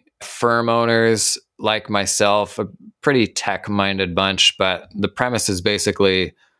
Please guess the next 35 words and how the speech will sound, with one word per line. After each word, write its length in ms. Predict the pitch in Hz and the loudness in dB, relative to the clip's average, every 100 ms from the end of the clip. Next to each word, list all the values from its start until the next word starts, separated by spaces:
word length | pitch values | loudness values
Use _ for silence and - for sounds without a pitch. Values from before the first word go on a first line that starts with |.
| _ _ _ | _ _ _
let's 300 | 101 110 - | -2 -2 -2
create 240 | - 117 | 0 0
a 40 | 104 | 0
private 420 | - 101 101 87 | -2 -2 -2 -4
space 320 | - 98 95 | -2 -2 0
where 100 | 98 | 0
we 100 | 95 | 0
can 100 | 92 | 0
collaborate 540 | 90 90 87 90 92 82 | -2 0 0 2 0 0
and 100 | 82 | -2
figure 280 | 92 90 85 | -2 0 0
a 60 | |
bunch 220 | 80 85 | 0 -4
of 60 | 85 | -2
this 140 | 82 | -2
stuff 340 | - - 85 - | -2 -2 -2 0
out 300 | 82 80 - | -2 -2 -4
together, 760 | 85 82 85 82 85 82 80 - | -4 0 -2 0 2 2 0 -4
you 100 | 85 | -4
know, 80 | 80 | -4
kinda 220 | - 82 | -4 -4
shared 420 | - - 87 85 | -2 0 0 -2
tooling, 360 | - 95 82 80 | -2 0 0 -2
stuff 320 | - 82 - | -2 -4 -2
like 240 | 82 80 - | -2 -2 -2
that, 260 | 82 82 | -2 0
rather 300 | 82 82 85 | -2 0 0
than 160 | 82 80 | -2 0
doing 160 | 85 85 | 0 0
all 120 | 82 | 0
the 60 | |
same 240 | 76 92 87 | -2 0 0
stuff 260 | - 92 | 0 -2
in 60 | 92 | -2
parallel. 440 | 98 117 110 - | 0 0 0 -6